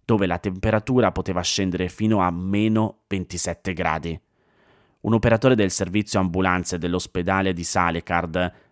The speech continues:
aveva invece detto che i lividi sul corpo di Navalny erano compatibili con un'azione di contenimento a causa di convulsioni e quello al petto con un massaggio cardiaco. Il governo britannico di Rishi Sunak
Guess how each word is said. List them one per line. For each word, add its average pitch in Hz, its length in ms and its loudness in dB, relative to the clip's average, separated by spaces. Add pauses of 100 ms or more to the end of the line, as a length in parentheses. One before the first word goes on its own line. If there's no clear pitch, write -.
aveva 107 300 2
invece 104 340 0
detto 101 300 0
che 95 140 -4
i 92 160 0
lividi 98 380 0
sul 90 180 -4
corpo 101 320 -2
di 92 80 0
Navalny 101 540 2
erano 92 260 0
compatibili 104 640 -2
con 92 180 -2
un'azione 92 500 0
di 90 120 -6
contenimento 104 920 0
a - 180 -4
causa 95 300 0
di 85 100 -8
convulsioni 87 880 -2 (360)
e 127 160 -6
quello 101 300 4
al 127 120 2
petto 98 640 0 (220)
con 110 160 0
un 110 100 2
massaggio 95 480 -2
cardiaco. 82 800 -4 (720)
Il 98 100 -8
governo 117 400 4
britannico 92 720 0
di 90 320 -2
Rishi 101 320 -4
Sunak 95 720 -2